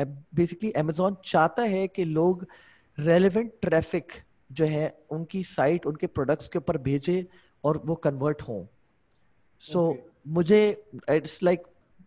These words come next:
Speaker 1: almost impossible। मेरी कुछ और शायद चीज़ evolve को होने को चाहे तो कुछ भी हो सकती है, लेकिन I don't think कि Amazon would do that।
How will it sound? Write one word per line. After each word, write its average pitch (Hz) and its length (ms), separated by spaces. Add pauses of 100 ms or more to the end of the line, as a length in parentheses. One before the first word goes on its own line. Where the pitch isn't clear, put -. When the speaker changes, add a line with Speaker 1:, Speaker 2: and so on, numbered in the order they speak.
(200)
Speaker 1:
almost 208 460
impossible। 160 460
मेरी 143 260
कुछ - 400
और 170 160
शायद 185 260
चीज़ 180 460
evolve 131 520 (340)
को 151 100
होने 170 240
को 180 180
चाहे 160 240
तो 160 120
कुछ 151 140
भी 165 120
हो 156 80
सकती - 360
है, 151 100 (400)
लेकिन 165 200
I 160 200
don't 185 160
think 160 200
कि 156 80
Amazon 135 340
would 127 260
do 101 100
that। 120 180